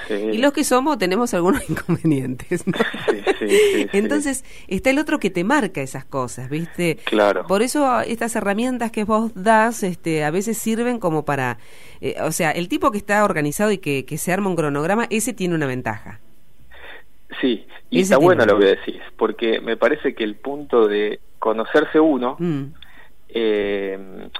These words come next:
Speaker 1: te sirve como para estructurar tu, tu rutina. Hay un psiquiatra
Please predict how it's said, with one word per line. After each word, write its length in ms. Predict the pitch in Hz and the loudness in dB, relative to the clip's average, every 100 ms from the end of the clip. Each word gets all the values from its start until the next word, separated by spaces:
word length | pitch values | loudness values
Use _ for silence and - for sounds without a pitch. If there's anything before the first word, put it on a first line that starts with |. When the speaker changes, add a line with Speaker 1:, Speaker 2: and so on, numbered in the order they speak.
| - - | -12 -4
Speaker 1:
te 100 | 123 | 2
sirve 240 | 180 170 | 6 6
como 240 | 127 120 107 | 4 -4 -2
para 160 | 110 101 | -2 -2
estructurar 600 | - 101 - 107 120 113 | -4 -6 0 4 4 4
tu, 280 | 107 98 95 | -4 -4 -4
tu 80 | 104 | -4
rutina. 440 | 110 104 135 104 - - - | -4 -4 -2 -4 -6 -14 -12
Hay 200 | 127 127 | -6 -6
un 400 | 127 120 113 107 - - - | -6 -8 -10 -10 -12 -14 -12
psiquiatra 600 | 113 107 127 131 - 117 | -10 -4 2 2 2 -4